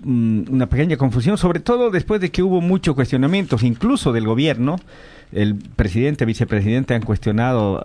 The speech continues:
reconociendo que el haber instaurado la elección de autoridades judiciales, eh, a través del voto popular había sido un error.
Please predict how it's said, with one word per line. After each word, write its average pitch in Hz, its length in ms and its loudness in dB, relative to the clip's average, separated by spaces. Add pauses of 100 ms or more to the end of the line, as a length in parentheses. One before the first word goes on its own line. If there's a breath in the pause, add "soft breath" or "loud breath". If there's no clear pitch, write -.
(160)
reconociendo 107 760 0
que 101 280 -2 (560 loud breath)
el 113 180 0
haber 143 320 2
instaurado 120 560 2
la 113 100 2
elección 107 600 2
de 104 60 2
autoridades 113 500 0
judiciales, 117 720 0
eh, 90 380 0
a 104 80 0
través 110 240 2
del 104 100 2
voto 110 240 0
popular 107 360 2
había 104 200 0
sido 107 240 0
un 101 80 2
error. 101 320 2